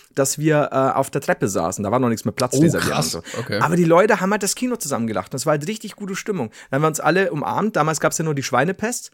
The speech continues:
Speaker 2: Mhm.
Speaker 1: Und dann
Speaker 2: <laughs>
Speaker 1: ja, dann war der Sommer auch vorbei.
Speaker 2: Ja.
Speaker 1: Aber der Kuchen wurde gefickt.
Speaker 2: Aber
Speaker 1: Ja, ja.
Speaker 2: American Pie
Speaker 1: Du
Speaker 2: war
Speaker 1: bist
Speaker 2: auch so ein Ding,
Speaker 1: dran.
Speaker 2: das hat innerhalb von so Teenager-Gruppen so Insider gemacht, ne? Also du hast dann auch wirklich so
Speaker 1: Stiflers
Speaker 2: Gags
Speaker 1: Mom und
Speaker 2: überno-, genau, und Heimscheißer
Speaker 1: Milf.
Speaker 2: und sowas. Ja.
Speaker 1: Ja,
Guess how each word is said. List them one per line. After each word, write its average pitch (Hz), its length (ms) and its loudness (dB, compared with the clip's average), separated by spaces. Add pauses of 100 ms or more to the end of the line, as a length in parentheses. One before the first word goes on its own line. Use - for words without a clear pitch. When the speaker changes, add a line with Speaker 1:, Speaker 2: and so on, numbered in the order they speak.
(120)
Speaker 2:
Mhm. 160 320 4
Speaker 1:
Und 156 420 4
dann 151 200 2
Speaker 2:
<laughs> - 180 -6 (240)
Speaker 1:
ja, - 100 -8
dann 151 140 -2
war 156 80 4
der 165 100 4
Sommer 160 200 2
auch 156 80 -2
vorbei. 123 360 -2 (400)
Speaker 2:
Ja. 127 240 0
Speaker 1:
Aber 139 120 4
der 139 100 4
Kuchen 175 260 2
wurde 160 160 6
gefickt. - 380 -4 (180)
Speaker 2:
Aber 180 200 8
Speaker 1:
Ja, 220 60 0
ja. 139 240 6
Speaker 2:
American 208 320 4
Pie 208 120 2
Speaker 1:
Du 226 60 8
Speaker 2:
war 208 80 10
Speaker 1:
bist 190 100 10
Speaker 2:
auch - 60 2
so 175 40 8
ein 185 60 8
Ding, 160 80 6
Speaker 1:
dran. 220 80 8
Speaker 2:
das 202 140 4
hat 208 200 0
innerhalb 190 460 4
von 156 220 2
so 147 100 2
Teenager-Gruppen 185 1120 0 (440)
so 147 200 0
Insider 135 560 2
gemacht, 113 420 -2
ne? 165 140 4
Also 151 180 2
du 147 120 6
hast 180 200 2
dann 208 60 2
auch 156 140 2
wirklich 175 280 0
so 151 380 6 (180)
Speaker 1:
Stiflers 113 400 4
Speaker 2:
Gags 110 100 2
Speaker 1:
Mom 117 260 6
und 107 60 6
Speaker 2:
überno-, 156 340 6
genau, 214 360 6 (220)
und 156 280 2
Heimscheißer 185 600 8
Speaker 1:
Milf. 170 100 4
Speaker 2:
und 165 80 2
sowas. 160 400 4
Ja. 226 200 6
Speaker 1:
Ja, - 200 6